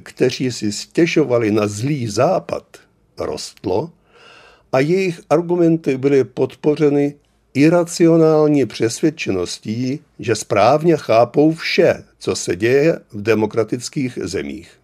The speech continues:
Jenže tato přesvědčenost stála na předsudcích, na absenci zájmu o jiný svět, na povýšenosti a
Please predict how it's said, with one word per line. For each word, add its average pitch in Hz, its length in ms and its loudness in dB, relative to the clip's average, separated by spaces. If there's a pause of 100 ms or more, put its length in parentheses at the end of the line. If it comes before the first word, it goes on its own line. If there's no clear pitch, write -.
(140)
Jenže 139 320 0 (800)
tato 185 260 4
přesvědčenost 123 1080 -2 (120)
stála 104 680 0
na 104 180 -4
předsudcích, 143 1040 -6 (340)
na 156 160 2
absenci 151 680 0
zájmu 117 640 2
o 110 100 -2
jiný 90 340 -4
svět, 151 520 0 (640)
na 185 100 2
povýšenosti 139 960 -4 (240)
a 127 260 -2